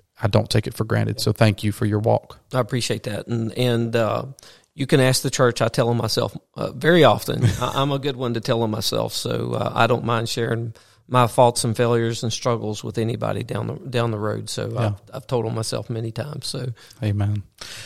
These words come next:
Speaker 1: So today we're gonna be talking about healthy desires. Um, I've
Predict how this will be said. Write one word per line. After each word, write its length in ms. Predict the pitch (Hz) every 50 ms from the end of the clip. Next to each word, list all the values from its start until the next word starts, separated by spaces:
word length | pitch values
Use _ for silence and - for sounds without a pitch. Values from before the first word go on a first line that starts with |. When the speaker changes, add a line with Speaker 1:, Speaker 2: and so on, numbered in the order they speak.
| - - -
Speaker 1:
So 460 | - - 175 165 156 156 147 - -
today 480 | - - - 147 147 147 151 160 156 151
we're 100 | 147 139
gonna 140 | 139 135
be 80 | 127 123
talking 260 | - - 131 120 127
about 400 | 117 113 113 110 110 107 - - _ -
healthy 680 | - - - 123 127 120 - - 120 110 110 104 104 101 - _ _
desires. 720 | - 104 95 101 101 98 95 104 113 120 123 123 - - - _ _ _ _ _ _ _ _ -
Um, 500 | 117 104 104 101 101 101 101 98 101 - - _ _ _ _ - -
I've 120 | 117 110